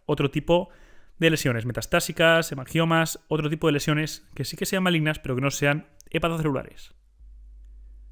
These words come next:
Y por último tenemos la categoría especial lirats T y V, que es la peor categoría,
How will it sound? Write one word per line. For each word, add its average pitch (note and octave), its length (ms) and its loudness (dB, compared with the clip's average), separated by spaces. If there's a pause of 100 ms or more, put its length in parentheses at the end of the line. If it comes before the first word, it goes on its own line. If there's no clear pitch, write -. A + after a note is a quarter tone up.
(840)
Y D3 80 -4
por D3 120 4
último F#3+ 300 2
tenemos D#3+ 300 2
la D3+ 80 0
categoría D3 320 4
especial D3 580 4
lirats D#3 460 4
T D3 160 4
y C#3+ 80 6
V, F#3+ 220 4
que D#3 100 2
es C#3+ 100 0
la C#3+ 160 2
peor D#3+ 160 2
categoría, C#3+ 600 2